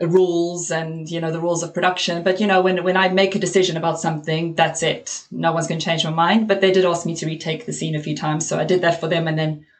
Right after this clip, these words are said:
went off. And, you know, I never cry, like, maybe four times in my whole entire life, and I had a really long cry afterwards. It was just like a relief. And I was really happy to go home. It sounds all really terrible and negative the way I'm speaking now, but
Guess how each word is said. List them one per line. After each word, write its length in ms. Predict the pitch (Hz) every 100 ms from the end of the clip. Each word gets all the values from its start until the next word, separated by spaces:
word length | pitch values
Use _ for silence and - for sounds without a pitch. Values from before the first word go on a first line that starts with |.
| _ -
went 200 | 202 196
off. 240 | 190 190
And, 280 | 190 180 180
you 60 | 214
know, 120 | 202
I 160 | 196
never 340 | 208 214 208 214
cry, 400 | - 185 180 220
like, 380 | 190 165 - -
maybe 260 | 185 180 185
four 320 | - 180 185
times 300 | 175 165 160
in 60 |
my 100 | 165 165
whole 160 | 170
entire 280 | 165 165 160
life, 260 | 160 156 156
and 180 | 156 - - _ _ _
I 100 | -
had 160 | 175 185
a 80 | 165
really 240 | 175 170
long 220 | 165 160
cry 220 | 151 175 160
afterwards. 360 | 156 156 147
It 40 | 151
was 100 | 156
just 140 | -
like 140 | 156 156
a 60 |
relief. 680 | 160 165 160 151 - - - _ _ _ -
And 340 | 165 165 165
I 40 | 165
was 140 | 170
really 180 | 196 185
happy 220 | 170 -
to 80 | -
go 140 | 151 151
home. 380 | 160 151 156 - _ - -
It 100 | 226
sounds 240 | 294 269
all 220 | 247 226 190
really 380 | 226 202 180 -
terrible 420 | - 214 185 175
and 80 | 165
negative 380 | 180 165 165 151
the 80 | 160
way 140 | 160
I'm 80 | 156
speaking 400 | - 170 165 180
now, 420 | 156 151 185 - -
but 360 | 170 170 -